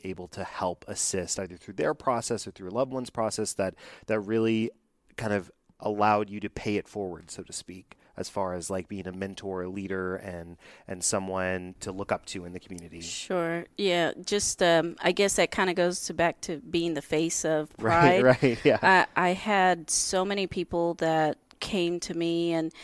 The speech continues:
Speaker 2: and others that were even in the Committee of Pride.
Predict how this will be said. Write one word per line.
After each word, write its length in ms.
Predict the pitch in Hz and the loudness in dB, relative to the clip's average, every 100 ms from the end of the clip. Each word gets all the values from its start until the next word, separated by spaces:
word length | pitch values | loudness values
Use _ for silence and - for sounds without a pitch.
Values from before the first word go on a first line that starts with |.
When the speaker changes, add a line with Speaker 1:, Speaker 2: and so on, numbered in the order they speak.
| - - | -16 0
Speaker 2:
and 200 | 185 180 | 2 4
others 300 | 220 294 311 | 4 4 4
that 140 | 220 127 | 4 4
were 140 | 196 | 4
even 380 | 196 165 202 202 | 4 2 0 0
in 100 | 180 | 0
the 60 | |
Committee 400 | 160 175 170 170 | -2 0 0 2
of 120 | 147 - | 0 -2
Pride. 380 | - 135 101 | -2 -2 -2